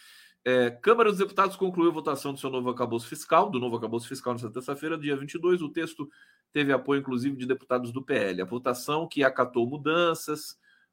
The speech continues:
né, do Senado, é, mostrou ampla adesão. Dos noventa inte-, dos noventa integrantes do P L,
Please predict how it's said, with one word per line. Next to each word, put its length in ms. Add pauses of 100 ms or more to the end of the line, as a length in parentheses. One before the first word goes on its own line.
né, 200
do 80
Senado, 920 (600)
é, 600
mostrou 540
ampla 260
adesão. 500
Dos 160
noventa 400
inte-, 320
dos 340
noventa 400
integrantes 540
do 100
P 160
L, 500